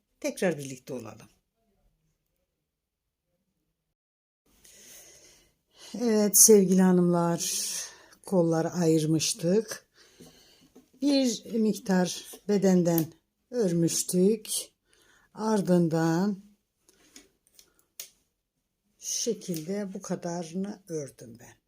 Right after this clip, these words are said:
Tamam mı? Bu kadarını ördüm.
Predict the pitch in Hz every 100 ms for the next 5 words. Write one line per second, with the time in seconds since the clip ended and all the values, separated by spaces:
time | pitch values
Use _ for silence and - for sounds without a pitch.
0 | _ - 233 240 147 131 123 _ _ _
1 | _ _ - - _ - 247 196 175 165
2 | 160 160 165 226 196 147 175 220 240